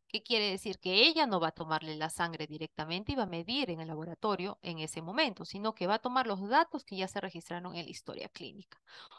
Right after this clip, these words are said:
Otra forma que podríamos hacer anemia, que no sería lo más correcto, pero otra forma es que, por ejemplo, tú le preguntas en tu definición operacional,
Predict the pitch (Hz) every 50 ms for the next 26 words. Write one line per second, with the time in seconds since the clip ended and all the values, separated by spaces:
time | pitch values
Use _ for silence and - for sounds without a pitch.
0 | - - - - 226 277 294 - 277 254 202 - - 277 285 311 311 311 277 262
1 | 262 311 - _ _ - 190 - 170 165 165 208 269 339 392 330 196 165 - 165
2 | 156 - 185 180 175 180 196 196 196 190 190 190 220 285 - _ _ _ _ _
3 | - 170 165 170 185 202 220 220 208 190 - - 185 180 175 175 170 175 185 -
4 | - 240 240 240 247 - - 240 - - 208 190 190 180 170 160 - - - -
5 | 202 - - 214 - 254 247 247 262 254 - - 208 - - 160 131 147 - -
6 | 214 190 175 - 175 180 - - - - - - - _ _ _ _ - 220 233
7 | 240 240 240 233 226 226 - 185 190 202 214 214 - 220 - 208 185 - 185 180
8 | 170 175 - - 170 170 170 - - 202 202 214 214 - 214 226 226 - 220 220
9 | 226 233 254 254